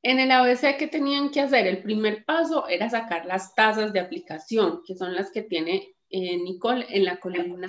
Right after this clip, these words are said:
F, esas. Ujú. Y luego hay que aplicarlas.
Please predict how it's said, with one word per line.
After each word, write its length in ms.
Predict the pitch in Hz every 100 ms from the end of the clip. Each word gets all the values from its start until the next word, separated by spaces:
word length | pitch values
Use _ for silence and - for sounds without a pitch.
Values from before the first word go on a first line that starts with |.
| 202
F, 580 | 214 196 196 160 151 _ _
esas. 420 | 196 160 160 - - -
Ujú. 480 | 170 185 208 277 - _ _ _ _ _ _ 605 _ _ _ _ _ _ _ _ _ _ _ _ _ _ _ _ _ _
Y 120 | 254
luego 500 | 269 285 254 220 220 -
hay 220 | 180 170
que 280 | 196 - -
aplicarlas. 1300 | 190 196 226 208 - 285 240 165 151 - - _